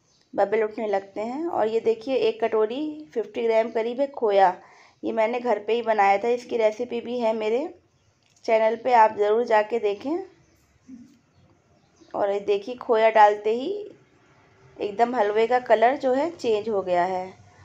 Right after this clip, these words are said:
बहुत ही दानेदार सा और बहुत ही अच्छा सा, टेस्ट में बहुत ही लाजवाब होता है ये हलवा। और अब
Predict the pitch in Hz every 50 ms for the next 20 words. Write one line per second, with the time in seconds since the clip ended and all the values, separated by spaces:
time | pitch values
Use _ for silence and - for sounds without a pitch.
0 | - - - - 208 214 226 233 233 - 311 302 220 247 226 214 214 220 220 208
1 | 214 208 208 220 233 233 - - 240 226 233 233 233 226 - - 220 220 208 196
2 | 190 196 220 233 226 226 226 - 285 262 240 - - 196 - - - - 240 226
3 | 233 - 262 285 330 392 403 - - - _ - - _ - - - _ _ _
4 | - _ _ _ _ _ _ - - - - - _ _ - - - - - -
5 | - - 254 226 226 254 247 - - 269 254 254 262 254 220 220 226 220 220 233
6 | 240 233 220 214 214 214 214 190 202 202 202 202 202 208 185 - - 185 190 208
7 | 208 202 202 208 196 214 226 202 196 190 202 226 254 311 349 339 - - - -
8 | - - - - - - - - - - - - - - - - 208 202 202 202
9 | 196 196 196 202 196 196 196 196